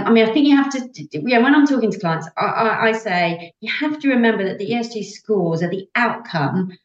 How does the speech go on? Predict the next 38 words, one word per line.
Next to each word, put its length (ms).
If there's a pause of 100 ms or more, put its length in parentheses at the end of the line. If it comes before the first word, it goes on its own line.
(120)
of 120
what 140
the 100
business 340
is 140
doing. 340
They're 120
not 280
just 220
a 20
standalone 840
thing. 460 (400)
Um, 420 (140)
if 120
you 80
see 280
it 160
as 60
a 180
thing, 240
then 100
it's 160
easy 280
to 80
get 280
into 200
that 180
kind 200
of 60
tick 300
box 240
mentality, 840
or, 180
or, 320
or 100
you 140
get 200
overwhelmed 760